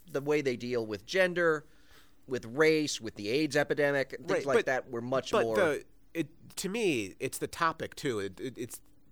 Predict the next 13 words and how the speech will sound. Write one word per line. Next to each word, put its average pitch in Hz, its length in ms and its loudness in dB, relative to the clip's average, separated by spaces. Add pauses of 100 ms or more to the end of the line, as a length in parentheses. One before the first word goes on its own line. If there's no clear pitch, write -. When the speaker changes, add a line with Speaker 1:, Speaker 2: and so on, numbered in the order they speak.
(160)
Speaker 1:
Oh, 135 100 4
Speaker 2:
the 110 60 2
Speaker 1:
yeah. 87 80 -2
Speaker 2:
Gorgeous 180 300 0
Ladies 151 300 0
of 113 120 -6
Wrestling 127 460 -2 (480)
was 135 240 0
such - 480 -2
an 123 160 -4 (500)
eighties 127 440 -4
undertaking. 110 640 -8
Speaker 1:
Mm-hmm. 143 160 -8